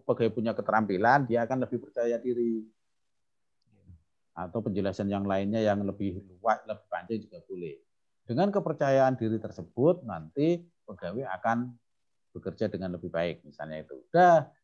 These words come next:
kita selesaikan ininya dulu, baru ketika kita mau nambahkan,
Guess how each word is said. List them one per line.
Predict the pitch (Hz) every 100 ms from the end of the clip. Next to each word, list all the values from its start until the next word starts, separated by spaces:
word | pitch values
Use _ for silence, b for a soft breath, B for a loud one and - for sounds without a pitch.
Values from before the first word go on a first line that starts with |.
| _ -
kita | 151 160
selesaikan | 175 165 170 160
ininya | 160 156 143 131
dulu, | 95 80 82 104 156 190 _ _ _ _ -
baru | 120 101 113 190 196
ketika | 185 165 156 143
kita | 139 139 123
mau | 117 113
nambahkan, | 110 104 104 135 175 - - 107 82 92 127 170